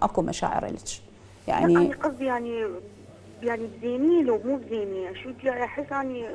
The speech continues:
Speaker 2: ما أدري شنو، يعني إذا هو يريدني
Speaker 1: ما
Speaker 2: ليش
Speaker 1: في،
Speaker 2: يتصرف
Speaker 1: اسمعيني،
Speaker 2: يعني؟
Speaker 1: اسمعيني، ما في شيء اسمه زين ومو زين، يعني هو الحب ترى واضح، التقرير باتجاه الآخرين واضح. أنا لمن
Speaker 2: أكيد
Speaker 1: أحبها،
Speaker 2: أبد مو حلوة،
Speaker 1: أنا
Speaker 2: يعني
Speaker 1: لمن
Speaker 2: أتعلم على أغلاط،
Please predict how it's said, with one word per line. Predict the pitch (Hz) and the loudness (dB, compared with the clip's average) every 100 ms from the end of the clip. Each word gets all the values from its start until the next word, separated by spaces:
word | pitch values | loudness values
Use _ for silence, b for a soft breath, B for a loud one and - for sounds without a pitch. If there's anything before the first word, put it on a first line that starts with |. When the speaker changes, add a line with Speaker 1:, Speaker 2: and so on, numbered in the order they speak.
| 190 262 | -8 -4
Speaker 2:
ما | 302 | -4
أدري | 254 226 | -6 -10
شنو، | 269 262 | -8 -4
يعني | 202 196 202 | -4 -4 -2
إذا | 214 | -2
هو | 233 262 | -2 -6
يريدني | 269 311 294 | -4 -4 0
Speaker 1:
ما | 254 247 | 4 4
Speaker 2:
ليش | 277 | 4
Speaker 1:
في، | - | 0
Speaker 2:
يتصرف | - - | -2 -2
Speaker 1:
اسمعيني، | 214 214 - | -2 -2 0
Speaker 2:
يعني؟ | - 180 | 0 -2
Speaker 1:
اسمعيني، | - - - 82 - | -4 -4 -4 -6 0
ما | 349 | 2
في | 339 | 2
شيء | 311 - | 0 0
اسمه | 269 - 220 | -2 2 4
زين | 214 277 240 | 6 6 6
ومو | 165 160 | 4 2
زين، | 160 156 - - 180 | 0 0 -4 -2 0
يعني | - 175 190 | 2 4 6
هو | 254 | 6
الحب | 214 254 - | 4 0 4
ترى | 208 | 6
واضح، | 175 180 170 139 - | 8 8 6 2 -6
التقرير | - 185 - 196 180 | -2 -2 2 4 4
باتجاه | 170 - 170 185 180 | 2 0 4 4 4
الآخرين | 180 165 180 170 170 170 | 4 2 2 6 6 6
واضح. | 165 170 - - B B B - | 6 6 4 0 B B B 4
أنا | 240 | 6
لمن | 226 196 - | 8 6 6
Speaker 2:
أكيد | 320 | 6
Speaker 1:
أحبها، | 247 202 180 | 6 6 4
Speaker 2:
أبد | - | 2
مو | 277 247 | -4 -6
حلوة، | - 262 220 208 | -6 -4 0 0
Speaker 1:
أنا | 190 233 294 | 6 8 10
Speaker 2:
يعني | 294 | 8
Speaker 1:
لمن | 262 | 8
Speaker 2:
أتعلم | 233 294 247 | 8 4 -2
على | 233 294 | -2 0
أغلاط، | 277 240 202 | 0 -2 -4